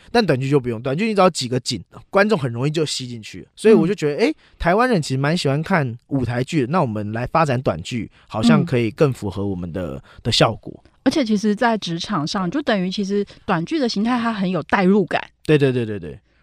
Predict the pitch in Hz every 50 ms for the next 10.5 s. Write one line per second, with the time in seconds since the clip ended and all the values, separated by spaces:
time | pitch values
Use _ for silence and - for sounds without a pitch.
0 | _ _ - 180 170 135 139 156 170 165 139 156 139 135 139 151 170 180 170 180
1 | 175 165 156 - 180 190 214 185 156 143 135 135 139 123 120 135 165 156 151 156
2 | 151 143 131 143 135 127 120 104 113 143 139 147 139 127 117 120 107 - 92 92
3 | - - - 139 143 147 135 143 139 131 139 143 - _ _ - - - - 165
4 | 185 190 170 143 - 127 117 - - - 156 143 117 113 - - 143 131 113 113
5 | 110 110 104 95 90 - 160 151 147 123 - - - - - - 127 135 135 131
6 | 123 139 143 147 156 - 120 - 147 143 143 139 123 131 117 127 123 127 110 104
7 | - - 107 - - 62 90 120 139 139 - 202 175 151 143 135 131 123 - -
8 | - - - _ - 127 123 120 127 127 135 143 151 156 151 135 127 131 131 139
9 | 139 160 160 147 - 123 110 107 156 147 139 151 147 135 - 139 135 139 131 107
10 | 104 104 113 107 - 139 127 120 110